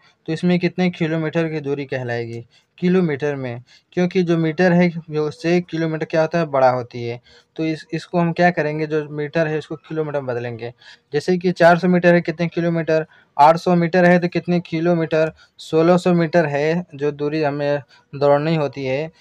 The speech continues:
इसको अगर हमें किलोमीटर में जानना हो, तो ये कितनी होंगी, ऐसी वीडियो में आपको जानकारी इस वीडियो में मिलने वाली है।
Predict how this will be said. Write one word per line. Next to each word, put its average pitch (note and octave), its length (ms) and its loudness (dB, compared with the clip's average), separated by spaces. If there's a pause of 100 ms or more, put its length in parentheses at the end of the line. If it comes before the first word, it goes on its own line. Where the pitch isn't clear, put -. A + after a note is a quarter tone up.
(160)
इसको E3 240 -2
अगर D#3+ 160 2
हमें D#3 140 -4
किलोमीटर E3+ 600 0
में D#3 120 -2
जानना C#3+ 340 0
हो, D#3 140 -2
तो D#3+ 100 -8
ये D3+ 80 -4
कितनी D3 320 -8
होंगी, C#3+ 420 -6 (440)
ऐसी D#3 280 0
वीडियो F3 320 4
में D#3+ 200 2 (300)
आपको C#3+ 260 0
जानकारी D3 440 0
इस C#3+ 100 -8
वीडियो D3 200 -4
में D3 60 -6
मिलने D3 200 -2
वाली C#3+ 240 2
है। C#3+ 260 -6